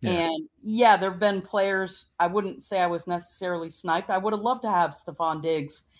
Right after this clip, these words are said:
Speaker 2: He went one spot before me. It would have been nice to,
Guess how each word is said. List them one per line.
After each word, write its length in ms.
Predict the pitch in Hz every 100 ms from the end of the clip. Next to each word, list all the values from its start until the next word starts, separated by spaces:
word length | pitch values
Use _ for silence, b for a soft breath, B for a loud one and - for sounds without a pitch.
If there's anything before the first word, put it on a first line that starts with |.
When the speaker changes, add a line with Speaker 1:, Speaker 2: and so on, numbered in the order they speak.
| b _
Speaker 2:
He 120 | 220
went 300 | 208 196 -
one 240 | 185 185
spot 420 | 180 - 185 180 - _ -
before 400 | 185 180 208 214
me. 340 | 175 170 180 - _ _
It 100 | -
would 120 | 185 196
have 80 |
been 160 | 180 185
nice 260 | 190 190 -
to, 120 | 170